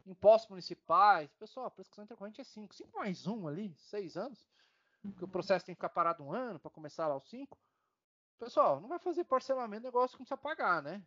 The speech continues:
Então, <laughs> cuidado com as pegadinhas, seja instruído. Uma coisa também, Beatriz, que eu tô um pouco chateado com essas,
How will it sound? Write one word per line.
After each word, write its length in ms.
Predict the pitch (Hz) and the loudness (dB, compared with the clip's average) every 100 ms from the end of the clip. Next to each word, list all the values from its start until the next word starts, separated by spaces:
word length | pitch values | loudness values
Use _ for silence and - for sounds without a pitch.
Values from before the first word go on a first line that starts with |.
| _ 170 | _ -20
Então, 320 | 151 202 233 | -10 -4 -2
<laughs> 960 | - 180 _ _ _ _ _ _ _ - | -4 -10 _ _ _ _ _ _ _ -12
cuidado 540 | 285 180 196 269 262 | -12 6 10 10 8
com 80 | 285 | -4
as 80 | - | -8
pegadinhas, 680 | 240 214 160 160 226 233 - | -6 -4 -6 -10 -14 -14 -12
seja 220 | 208 220 | -12 -12
instruído. 720 | 220 - 208 160 170 247 294 - _ _ _ _ _ _ _ 214 | -16 -16 -14 -12 -12 -14 -16 -20 _ _ _ _ _ _ _ -6
Uma 160 | 370 | -4
coisa 240 | - 320 254 | -2 -2 -2
também, 420 | 247 202 285 254 | -4 -4 -8 -6
Beatriz, 360 | 180 160 180 | -6 -6 -10
que 60 | - | -12
eu 60 | 185 | -12
tô 140 | 208 | -12
um 80 | 185 | -10
pouco 200 | 190 - | -12 -10
chateado 540 | 170 - 170 208 226 | -12 -8 -4 -2 -4
com 120 | - | -8
essas, 440 | 156 - 143 - | -12 -8 -10 -10